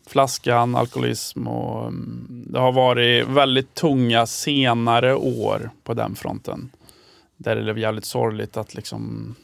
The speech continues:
se en så fin, eh, och, och, pff,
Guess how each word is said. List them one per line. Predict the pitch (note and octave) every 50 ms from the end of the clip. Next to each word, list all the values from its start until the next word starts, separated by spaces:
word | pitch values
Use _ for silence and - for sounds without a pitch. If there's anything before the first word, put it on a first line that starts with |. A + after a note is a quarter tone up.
| _ _ _ _ _ _ _ _ - - - - - - _ _
se | - - - - C3 B2 A#2+ A#2 A#2
en | A2+ G#2 A2 A2+
så | - - A#2
fin, | - - A#2 A2 A2 G#2+ - - - - A2
eh, | A2+ A2 G#2 A2 A2+ A2+ A2+ A2+ A#2 A#2 A#2 A#2
och, | - A2+ A2 A2+ A#2 A#2+ A2+ - - B2+ B2+ A#2+ - - - A#2+ A2+ G#2+ G#2+ G#2+ G#2+ G#2+
och, | A2+ A#2 A#2+ B2
pff, | - - - - - -